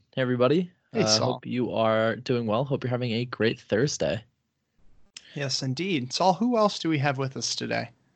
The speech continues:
Speaker 1: Um, you have a guest that I'm very excited for, as I am every
Speaker 2: Too.
Speaker 1: week. Uh, <laughs> but we have, um, somebody who has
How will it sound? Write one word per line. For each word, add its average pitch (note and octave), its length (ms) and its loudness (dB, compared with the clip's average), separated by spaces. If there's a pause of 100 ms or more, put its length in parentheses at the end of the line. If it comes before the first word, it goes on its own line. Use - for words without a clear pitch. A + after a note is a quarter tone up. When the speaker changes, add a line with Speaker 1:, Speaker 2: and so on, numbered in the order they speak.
(300)
Speaker 1:
Um, B2+ 760 4
you F3 120 -6
have G3+ 140 -2
a D3+ 40 2
guest A2 320 2
that G2 400 2 (280)
I'm B2 200 4
very G#2+ 240 6
excited A2 400 -6
for, A#2+ 320 -2
as G#2 200 2
I G#2 80 6
am G#2 320 2
every A#2+ 220 4
Speaker 2:
Too. G#2+ 40 2
Speaker 1:
week. B2 360 -2 (440)
Uh, B2 260 6 (680)
<laughs> - 540 -16
but C#3+ 140 -2
we E3+ 160 2
have, C3+ 640 4
um, A#2 420 -4
somebody C#3+ 380 -8
who D3 220 -4
has A#2 520 -2